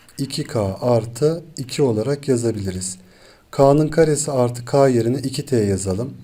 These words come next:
Burası iki T'dir. Bunu da iki parantezine alalım. Burada da k artı bir var. Sonuçta iki parantezine aldığımızda iki çarpı t artı k artı bir gelecektir.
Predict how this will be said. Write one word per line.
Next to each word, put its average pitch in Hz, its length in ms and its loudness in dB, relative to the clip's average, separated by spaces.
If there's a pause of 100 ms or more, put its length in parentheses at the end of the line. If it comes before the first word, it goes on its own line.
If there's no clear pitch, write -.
(260)
Burası 127 300 -2
iki 123 200 -6
T'dir. 98 520 -6 (580)
Bunu 151 220 2
da 156 100 2
iki - 220 -6
parantezine 131 560 0
alalım. 107 420 -2 (680)
Burada 113 300 0
da 139 200 -2 (160)
k 135 140 -2
artı 120 440 0
bir 117 120 0
var. 107 360 -6 (300)
Sonuçta 143 680 2
iki 147 280 -6
parantezine 120 640 0
aldığımızda 113 840 0 (400)
iki 147 260 -4
çarpı 135 600 0 (520)
t 143 320 6
artı 123 640 -2 (320)
k 131 360 2
artı 104 540 -4 (120)
bir 143 100 2
gelecektir. 101 760 -6